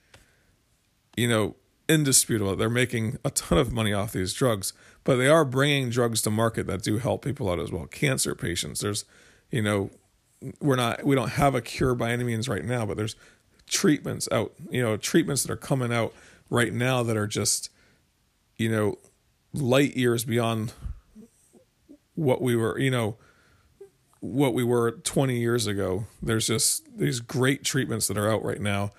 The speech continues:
for cancer, and those things, if that, if that research and development money dries up,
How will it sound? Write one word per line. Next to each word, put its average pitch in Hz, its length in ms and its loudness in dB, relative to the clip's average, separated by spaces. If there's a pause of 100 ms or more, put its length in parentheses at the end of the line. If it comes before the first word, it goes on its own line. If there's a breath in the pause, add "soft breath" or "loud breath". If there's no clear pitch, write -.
(240 soft breath)
for - 180 -2
cancer, 131 680 -2
and 107 140 -2
those 113 260 2
things, 113 280 0
if 127 140 -4
that, 120 260 0
if - 180 -4
that 127 220 0
research 123 400 0
and 127 80 -6
development 113 400 -2
money 113 180 0
dries 104 460 0
up, 131 240 2